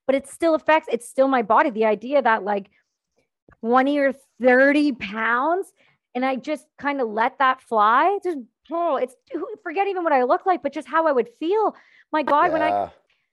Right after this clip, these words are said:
Speaker 1: I gained, like, forty-two pounds when I was pregnant. I thought my knees were gonna blow out.
Speaker 2: <laughs>
Speaker 1: Oh, no,
Speaker 2: And
Speaker 1: but
Speaker 2: some
Speaker 1: it was
Speaker 2: people, and some
Speaker 1: huge.
Speaker 2: people, that's just their life. Isn't that crazy?
Speaker 1: I, it is crazy to me, because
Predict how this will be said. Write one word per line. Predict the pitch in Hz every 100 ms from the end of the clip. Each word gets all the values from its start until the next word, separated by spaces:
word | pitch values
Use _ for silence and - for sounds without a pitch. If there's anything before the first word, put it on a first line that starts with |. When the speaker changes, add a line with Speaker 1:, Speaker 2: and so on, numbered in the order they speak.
| _ 254
Speaker 1:
I |
gained, | 370 339
like, | 311 -
forty-two | 294 302 - 294
pounds | 269 269 262
when | 254
I |
was | 214
pregnant. | - 247 247 208
I |
thought | 190 226
my | 208
knees | 202 220 262 262
were |
gonna | 247
blow | 208 196 180
out. | 175 175 180 _ _ _ _
Speaker 2:
<laughs> | 415 381
Speaker 1:
Oh, | - 349 359 349 339 302 254 - - _ 220 -
no, | 320
Speaker 2:
And | 330
Speaker 1:
but | 269
Speaker 2:
some | 269
Speaker 1:
it | 277
was | 190
Speaker 2:
people, | 202 165 226 - - 262
and | 285
some | 254 208 247
Speaker 1:
huge. |
Speaker 2:
people, | 196 156 165 226 - _
that's | 156 185 -
just | 175 -
their | 175
life. | 170 196 226 - _ _ _ _ _ _
Isn't | 139 180
that | 196
crazy? | - 127 160 202 254 - _ _ -
Speaker 1:
I, | - - -
it | 311
is | 370 392
crazy | - 320 269
to | 247
me, | 240 226
because | 233 302 254